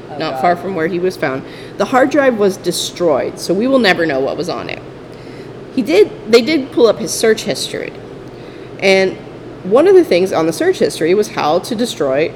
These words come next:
Speaker 2: a hard drive, which
Speaker 1: <laughs>
Speaker 2: led immediately, and this is what everyone said, was the conclusion that everyone made from that was that he left his life behind. Like, that he, like, was, like, going off to start a new life somewhere.
Speaker 1: Where the fuck do you get that from?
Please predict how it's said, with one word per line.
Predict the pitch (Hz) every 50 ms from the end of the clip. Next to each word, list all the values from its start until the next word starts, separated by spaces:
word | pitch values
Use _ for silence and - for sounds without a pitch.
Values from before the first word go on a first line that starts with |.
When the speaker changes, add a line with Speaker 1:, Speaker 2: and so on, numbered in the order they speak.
| - - - - -
Speaker 2:
a | 196
hard | 226 269 294 320 294 -
drive, | - 214 147 76 - - - - - - - - - - - -
which | 214 226 233 -
Speaker 1:
<laughs> | - 466 427 554 494 554 508 554 523 - 508
Speaker 2:
led | - 233 262 294 302 320 - 254 - - - - - - - - - - - -
immediately, | 226 226 240 254 285 294 294 285 262 214 180 - 185 175 175
and | 175 196
this | 220 233
is | 262 247
what | 220 214 175
everyone | - - 214 240 262 254 247 240 226
said, | - 233 190 160 139 135 143 135
was | 151 180 165 - 165 156 151 -
the | 160 156
conclusion | - 208 180 - - 294 311 294 294 269
that | 233 -
everyone | - 220 233 262 254 240 233 226
made | 214 196 185 185
from | - 170 160 135
that | 120 107 127 - - - -
was | 196 233 302 320 254 156 160 165 180 - - - - - - -
that | - 208 -
he | - 247 233
left | 202 180 175 -
his | - 156 -
life | 147 127 - - - - - - - - - - - - - - -
behind. | 196 190 151 143 120 80 - - - - - - -
Like, | - 165 160 160
that | 170 160 -
he, | - 185 185 175 175 175 175 - - - - - - - - - -
like, | - 170 165 143 - - - - - - - - -
was, | 160 170 151 -
like, | 160 165 143 - - - -
going | - 208 247 277 247 214
off | 208 208 208
to | - 147
start | - - - 202 202 202
a | 208
new | 202 190 180 180
life | 160 139 139 139 -
somewhere. | - - 127 131 127 131 - - -
Speaker 1:
Where | - -
the | - -
fuck | - -
do | 415
you | 403 381
get | - 359 - -
that | 285 302 - -
from? | - 175 151 240